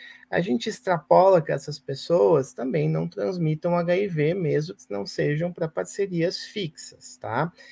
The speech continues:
Mas isso não é, é, de, de onde essa informação foi tirada.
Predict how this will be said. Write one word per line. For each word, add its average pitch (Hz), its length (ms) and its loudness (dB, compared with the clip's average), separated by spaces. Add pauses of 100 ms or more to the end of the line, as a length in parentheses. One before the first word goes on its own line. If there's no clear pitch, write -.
(260)
Mas 160 160 -4
isso 135 280 -2
não 165 120 0
é, 147 220 2 (480)
é, 143 480 0
de, 147 240 -2
de 143 220 2
onde 185 340 6
essa 185 220 0
informação 175 680 0
foi 170 180 -4
tirada. 165 540 -2